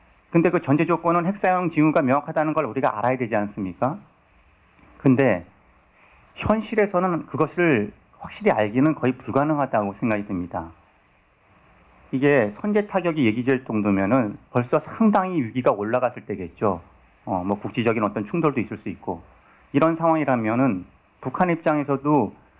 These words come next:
뭔가 만반의 군사 대비 태세를 높일 것이고요. 또 억제 차원에서 어떤, 어, 군사적인 조치, 미사일을 발사할 수 있다는 어떤 그런 태세를 갖출 텐데, 그게 이제 위성 사진이나 뭘 통해서든 우리가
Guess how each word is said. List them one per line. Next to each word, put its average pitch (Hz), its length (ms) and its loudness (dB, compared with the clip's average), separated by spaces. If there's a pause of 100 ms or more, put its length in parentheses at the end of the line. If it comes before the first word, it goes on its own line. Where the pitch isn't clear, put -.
(200)
뭔가 147 280 4
만반의 131 540 -4
군사 127 240 0
대비 139 240 -4
태세를 139 300 0
높일 104 320 -4
것이고요. 107 540 -2 (400)
또 147 80 2
억제 143 320 0
차원에서 156 440 0
어떤, 131 480 -2 (340)
어, 113 200 0
군사적인 135 500 0
조치, 120 400 -2
미사일을 127 400 2
발사할 123 460 -2 (200)
수 - 120 -6
있다는 113 320 0
어떤 110 220 -2
그런 120 180 -2
태세를 175 360 -2
갖출 131 340 -6
텐데, 98 640 0 (1300)
그게 160 280 2
이제 156 200 2
위성 147 280 0
사진이나 143 360 -2
뭘 120 220 -4
통해서든 131 640 0 (240)
우리가 135 200 0